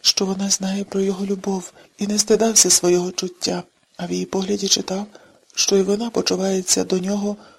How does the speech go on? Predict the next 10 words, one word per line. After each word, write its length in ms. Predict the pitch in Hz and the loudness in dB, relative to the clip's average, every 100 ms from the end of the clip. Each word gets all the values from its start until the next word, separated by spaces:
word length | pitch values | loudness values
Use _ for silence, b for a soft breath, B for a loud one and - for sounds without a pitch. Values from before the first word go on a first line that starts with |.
| B _ _ | B _ _
щось 380 | - - 190 180 | -2 -2 -2 -4
більше 500 | 185 226 196 - 170 | -2 0 2 2 2
простої 640 | 165 - 180 - 175 175 | -6 -6 -6 -4 -4 0
цікавості. 720 | 175 196 175 165 - - 175 170 _ _ _ _ _ | 0 -2 -6 -4 -2 -2 -6 -14 _ _ _ _ _
А 100 | 180 | -6
попрощавшися 840 | - 185 - - 214 208 202 - | -4 -2 -2 0 0 0 -2 -2
з 80 | 180 | -2
нею 220 | 196 196 | -2 -2
на 100 | 190 | -2
вулиці, 480 | 180 196 214 - 208 | -2 -4 -2 -4 -4